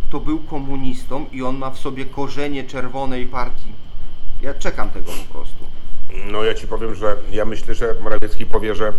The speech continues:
Speaker 2: jego dziadek wraz z dziadkiem z Wehrmachtu Tuska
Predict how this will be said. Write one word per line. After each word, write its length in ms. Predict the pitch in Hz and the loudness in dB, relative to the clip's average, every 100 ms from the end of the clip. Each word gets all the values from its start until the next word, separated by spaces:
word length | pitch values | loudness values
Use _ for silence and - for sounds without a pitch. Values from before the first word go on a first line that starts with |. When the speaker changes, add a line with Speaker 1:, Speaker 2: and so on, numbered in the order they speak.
| - | 2
Speaker 2:
jego 380 | - 113 117 107 | 0 0 0 0
dziadek 440 | 117 104 98 107 - - - - - - - | -2 0 0 -2 -2 -2 -2 0 0 4 4
wraz 480 | - 110 147 151 - | 4 2 0 0 2
z 100 | - | 2
dziadkiem 540 | - 156 - - 139 | 2 0 -2 -2 -2
z 60 | - | -2
Wehrmachtu 640 | 113 123 131 143 - 120 - - | 0 2 4 4 2 0 0 0
Tuska 600 | 139 - - 113 135 | -2 -2 -2 -4 -4